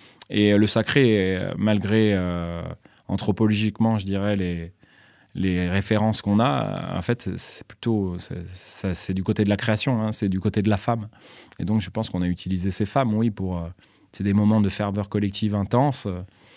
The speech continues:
Et après, je condamne pas non plus tout. Vous savez, euh, vous êtes un maquisard, euh, vous êtes engagé, vous avez perdu un camarade, deux camarades, trois camarades, euh, euh, qui ont été torturés. Et, et, et à un moment, euh,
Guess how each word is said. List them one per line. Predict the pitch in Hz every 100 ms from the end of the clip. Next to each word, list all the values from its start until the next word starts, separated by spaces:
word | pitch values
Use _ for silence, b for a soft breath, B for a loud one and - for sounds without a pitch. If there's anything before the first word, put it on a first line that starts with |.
| B B 113
Et |
après, | 120 - 147
je | 120
condamne | 117 113 117 117
pas | - 127
non | 123 117
plus | - 139 135 120 - _ -
tout. | 202 180 b b b b -
Vous |
savez, | 110 139 165
euh, | 127 110 104 104
vous | 98 113
êtes | -
un | 117
maquisard, | 117 117 117 113 135 156 135
euh, | 107
vous | 104 107
êtes | 113 117
engagé, | 113 113 117 147
vous | 135 110
avez | 104
perdu | 110 110 113
un |
camarade, | 110 110 113 135 143
deux | 117
camarades, | 117 113 117 147
trois | 131 113
camarades, | 113 110 117 135 147 107
euh, | 95 95 92 B B B 95
euh, | 92 90
qui | -
ont | 104
été | 101 101
torturés. | 107 - - 113 139 151 143 107
Et, | 98 98 95 90 87 92 85 73
et, | 98
et |
à | 101
un | 101
moment, | 104 123 143 107
euh, | 95